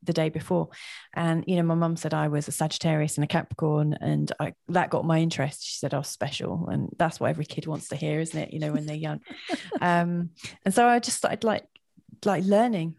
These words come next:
Speaker 1: um, reading horoscopes, first of all, which weren't really that interesting. Um, but then I remember when I was about eleven, getting, um, getting pocket money, and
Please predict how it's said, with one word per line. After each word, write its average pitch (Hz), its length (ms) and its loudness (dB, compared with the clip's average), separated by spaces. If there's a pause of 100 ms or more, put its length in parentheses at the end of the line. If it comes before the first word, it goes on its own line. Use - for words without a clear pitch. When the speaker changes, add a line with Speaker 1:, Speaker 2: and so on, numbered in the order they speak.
(120)
Speaker 1:
um, 170 360 0
reading 180 320 4
horoscopes, 170 560 0
first 160 240 -2
of - 80 -4
all, 160 220 2
which - 420 -4
weren't 165 380 0
really 151 260 0
that - 340 -4
interesting. 160 600 -2 (560)
Um, 170 500 2
but 165 200 -2
then 220 120 4
I 208 80 4
remember 208 300 2
when 202 120 -2
I 196 40 0
was 196 100 -2
about 180 160 -4
eleven, 185 540 0
getting, 170 260 0
um, 165 320 0 (720)
getting 180 360 0
pocket 170 340 -2
money, 151 420 -2
and 160 380 0